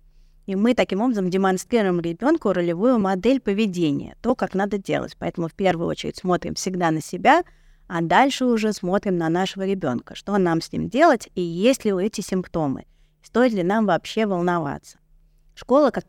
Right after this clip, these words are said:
первое основное учреждение, в котором ребенок должен встраиваться в иерархическую цепочку и сидеть на месте,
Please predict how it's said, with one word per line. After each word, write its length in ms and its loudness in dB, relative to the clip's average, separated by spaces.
первое 540 0
основное 680 0
учреждение, 600 -2
в 40 -16
котором 340 -4
ребенок 380 0
должен 220 -6
встраиваться 500 -2
в 80 -4
иерархическую 880 -4
цепочку 640 -4
и 400 -2
сидеть 300 -4
на 100 -4
месте, 1040 0